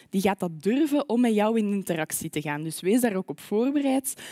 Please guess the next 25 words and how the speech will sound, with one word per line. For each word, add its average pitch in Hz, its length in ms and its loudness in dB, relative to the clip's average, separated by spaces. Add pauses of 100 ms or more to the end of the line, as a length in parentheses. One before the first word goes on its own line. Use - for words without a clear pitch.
(140)
Eh, 165 260 0
voorzie 196 400 0
chatfunctionaliteiten 208 1500 0 (240)
of, - 400 -2
eh, 175 200 2
bereid 180 340 0
je 214 100 2
voor 196 320 0
op - 240 -2
communicatie 208 800 0
via 196 200 2
de 185 80 -4
social 175 480 -2
media, 185 400 2 (260)
waarin 220 300 2
dat 220 140 2
die 202 120 0
hele 208 220 4
mondige 202 420 -2
klant 190 400 0 (260)
vragen 214 400 0
stelt, 214 560 0 (260)
eh, 160 280 2
opmerkingen 240 600 2
geeft, 208 500 2